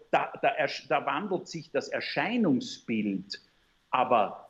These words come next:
die Ursache, die Zusammenhänge sind meistens relativ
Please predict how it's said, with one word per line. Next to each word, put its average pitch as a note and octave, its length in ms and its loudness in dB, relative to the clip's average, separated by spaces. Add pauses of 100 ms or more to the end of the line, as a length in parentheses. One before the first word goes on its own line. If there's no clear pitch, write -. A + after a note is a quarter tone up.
(160)
die C3+ 200 -10
Ursache, D3+ 800 2
die - 220 -12
Zusammenhänge A#2+ 1080 0
sind C3+ 360 2
meistens E3 720 4
relativ F#3+ 680 0